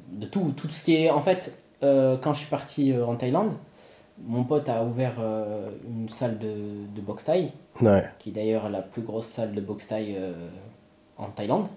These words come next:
Speaker 2: Ok.
Speaker 1: Truc de fou furieux. Bref, il y a tous les champions qui s'entraînent là-bas. Et moi, j'entraînais les, euh, les fighters.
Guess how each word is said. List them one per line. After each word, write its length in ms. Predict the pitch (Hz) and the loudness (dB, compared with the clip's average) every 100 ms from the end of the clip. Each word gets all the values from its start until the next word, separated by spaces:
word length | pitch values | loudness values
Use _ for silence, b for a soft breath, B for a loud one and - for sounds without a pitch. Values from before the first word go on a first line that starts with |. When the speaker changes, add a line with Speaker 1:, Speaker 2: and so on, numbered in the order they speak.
| - _ | -16 _
Speaker 2:
Ok. 220 | - - 220 - - - | 4 6 6 -2 -16 -16
Speaker 1:
Truc 120 | 110 | -14
de 60 | 101 | -12
fou 140 | - | -14
furieux. 300 | - 104 135 | -10 -2 0
Bref, 180 | 113 110 | 0 -2
il 40 | 104 | -4
y 20 | |
a 20 | |
tous 180 | - 139 | -4 -2
les 100 | 127 | 0
champions 300 | 120 113 117 | -2 -4 -4
qui 80 | - | -4
s'entraînent 260 | 113 113 113 | -6 -4 0
là-bas. 280 | 120 160 B B B - | 2 2 B B B -2
Et 80 | 123 | 4
moi, 180 | 131 156 | 6 6
j'entraînais 500 | 135 135 - 131 147 | 4 2 2 4 4
les, 240 | 131 120 117 | 4 4 4
euh, 520 | 110 110 110 113 - - | 4 2 -2 -2 -6 -6
les 200 | 110 113 | -4 -2
fighters. 480 | 117 131 104 - | -2 -4 -4 -10